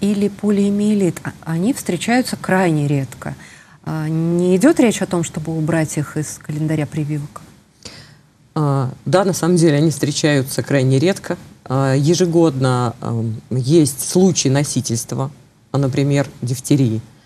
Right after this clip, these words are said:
Speaker 2: Выявляются эти случаи при, например, исследовании, а, ребенка с целью уточнения диагноза, а, ангина ли это или это дифтерия. Но, а,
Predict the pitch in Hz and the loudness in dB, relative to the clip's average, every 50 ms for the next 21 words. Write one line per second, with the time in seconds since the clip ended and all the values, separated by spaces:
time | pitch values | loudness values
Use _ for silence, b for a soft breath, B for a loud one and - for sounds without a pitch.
0 | b b b _ - 117 120 165 151 135 151 147 143 131 123 120 117 113 - - | b b b _ -6 -2 0 2 2 2 2 2 4 4 4 2 2 0 -2 -6
1 | - - - 135 127 135 123 127 - 147 131 131 - 147 - 165 156 147 127 - | -12 -8 -6 -2 -2 -2 -2 -2 0 0 0 0 -2 -4 0 0 2 2 0 0
2 | - 131 120 139 131 143 139 123 113 131 127 127 131 131 135 127 - - 151 139 | -2 -2 -2 0 0 0 0 0 0 0 0 2 2 0 0 -2 0 0 2 2
3 | 135 127 127 110 123 120 120 117 113 110 B B B B B B B B B B | 2 2 0 0 0 0 2 0 0 -2 B B B B B B B B B B
4 | - 123 123 127 156 180 160 151 160 151 147 135 - - 139 127 120 117 - - | -4 -2 0 2 4 4 4 4 2 2 2 -2 0 0 0 0 0 -2 -4 -2
5 | - 170 165 151 131 131 131 131 135 131 - 143 - 156 151 - - 165 143 131 | 2 2 4 4 4 2 2 2 0 0 0 0 0 0 0 0 0 0 0 2
6 | 135 139 123 143 139 135 120 123 127 127 117 120 120 120 110 - - - 139 131 | 2 2 2 2 2 2 2 0 0 0 0 0 0 -2 -2 -6 -8 -8 -6 -4
7 | 120 - - - - - - - 160 165 170 131 151 185 170 151 139 139 147 143 | -4 -4 -6 -10 -12 -8 -2 0 2 2 2 4 4 4 4 4 4 4 4 4
8 | 135 131 135 143 135 - 143 131 123 131 127 127 - 135 117 120 - - - 135 | 4 2 0 0 0 2 2 2 4 4 2 2 2 0 -2 -2 -4 0 0 2
9 | 120 120 117 127 165 196 b b b b b b b b b b b b b b | 2 2 0 0 -2 -6 b b b b b b b b b b b b b b
10 | b 147 160 180 190 202 214 214 208 202 190 175 170 - - 156 156 156 156 156 | b 2 4 4 4 4 4 4 4 4 2 2 0 -2 -2 -2 0 2 2 2
11 | 151 151 151 143 131 | 2 0 0 0 -2